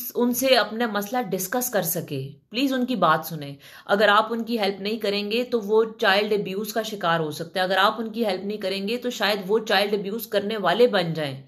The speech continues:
क्योंकि जब एक बच्चा जवान हो रहा होता है, जब एक लड़की जवान हो रही होती है, तो उनके अंदर हार्मोन्स बहुत डिफरेंट तरह से बिहेव करते हैं।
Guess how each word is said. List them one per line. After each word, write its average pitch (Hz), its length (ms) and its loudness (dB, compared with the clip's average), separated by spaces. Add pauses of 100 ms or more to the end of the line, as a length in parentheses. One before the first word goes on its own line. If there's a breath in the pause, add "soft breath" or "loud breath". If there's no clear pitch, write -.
(420 loud breath)
क्योंकि 240 220 -2
जब 226 180 6
एक 226 160 4
बच्चा 202 260 2
जवान 196 340 2
हो 196 160 -2
रहा 196 100 2
होता 185 220 0
है, 220 40 -2
जब 208 180 -2
एक 196 140 0
लड़की 165 320 -4
जवान 175 320 2
हो 175 140 -2
रही 180 120 -4
होती 175 240 -2
है, 240 60 4
तो 247 100 -2
उनके 220 260 -4
अंदर 214 240 0
हार्मोन्स 180 640 -2
बहुत 180 360 0
डिफरेंट 170 480 -2
तरह 196 180 2
से 196 120 -4
बिहेव 160 400 -2
करते 160 240 -4
हैं। 220 380 -6